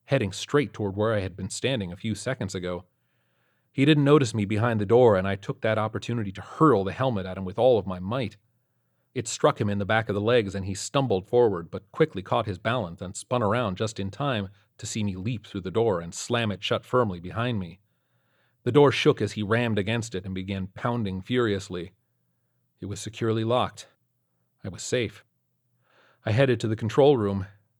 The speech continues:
Inside, the two staffers were tied up against the wall with duct tape gags over their mouths.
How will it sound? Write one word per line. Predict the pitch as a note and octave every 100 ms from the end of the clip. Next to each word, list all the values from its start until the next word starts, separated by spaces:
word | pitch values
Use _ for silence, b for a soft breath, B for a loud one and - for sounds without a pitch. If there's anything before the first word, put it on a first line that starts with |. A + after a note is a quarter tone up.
| _ _ _
Inside, | A#2+ A2 C3 A#2+
the | G2
two | F#2+ G#2+
staffers | - A#2 A2 A2+ G2+
were | G2+ G2
tied | - G#2+ G2+
up | G2+
against | F#2+ F#2+
the | -
wall | G2 A2+ G#2+
with | G2 F#2+
duct | - A2+ -
tape | G#2 F#2+ -
gags | G2 F#2+ F#2+
over | G#2 G2+
their | G2+
mouths. | G#2+ A#2 A2 -